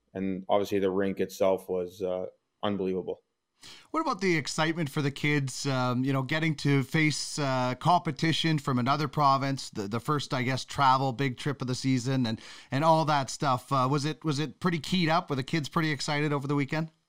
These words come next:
Speaker 1: Yeah, definitely. Um, you know, obviously an in-, independent hockey world, uh,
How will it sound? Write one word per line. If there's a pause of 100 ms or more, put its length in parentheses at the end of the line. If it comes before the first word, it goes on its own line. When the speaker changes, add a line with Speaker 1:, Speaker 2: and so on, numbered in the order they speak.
(840)
Speaker 1:
Yeah,
definitely.
Um, (580)
you
know,
obviously
an
in-,
independent
hockey
world,
uh,